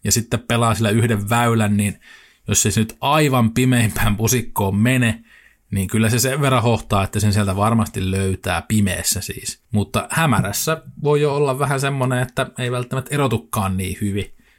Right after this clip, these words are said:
Mutta tota, tossa oli näistä viidestä selkeästi niin kuin, että kyllä se idea toimii, se hohtaa kyllä pimeässä, kun siihen tota valoa antaa, mutta oli toivomisen varaa tossa sekä voimakkuudessa että sitten sen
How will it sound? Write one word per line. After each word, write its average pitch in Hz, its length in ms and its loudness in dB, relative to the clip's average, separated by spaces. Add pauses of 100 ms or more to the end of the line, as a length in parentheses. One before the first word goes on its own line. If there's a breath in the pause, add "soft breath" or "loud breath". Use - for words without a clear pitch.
(200 soft breath)
Mutta 98 500 -4
tota, 95 420 -6 (440)
tossa 110 280 -4
oli 160 80 2
näistä 160 360 2
viidestä 104 540 0 (280)
selkeästi 107 600 -2
niin 113 260 2
kuin, 113 340 0 (800 soft breath)
että 120 120 -6
kyllä 147 160 2
se 160 120 2
idea 190 260 2
toimii, 165 600 0 (180)
se 156 100 -2
hohtaa 151 420 0
kyllä 139 200 -2
pimeässä, 135 480 0
kun 123 100 -2
siihen 123 300 0
tota 123 220 0
valoa 123 380 4
antaa, 107 500 0
mutta 104 380 -2 (540 soft breath)
oli 117 180 2
toivomisen 104 560 0
varaa 95 300 -2
tossa 95 360 -4
sekä 107 420 -2 (560)
voimakkuudessa 127 1040 2 (160)
että 120 300 -2
sitten - 360 -8
sen - 260 -6